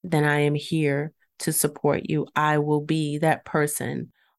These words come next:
on this grander scale. I have always been this person, but not to this degree.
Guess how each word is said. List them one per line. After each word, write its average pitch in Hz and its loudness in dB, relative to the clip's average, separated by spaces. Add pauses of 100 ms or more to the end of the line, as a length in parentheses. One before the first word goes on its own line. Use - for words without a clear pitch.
(100)
on 151 2
this 156 2
grander 147 0
scale. 143 -4
I 151 2
have 143 2
always 160 0
been 190 2
this 185 -2
person, 190 -2 (340)
but 156 0
not 143 -2
to 156 -6
this 143 -6
degree. 135 -2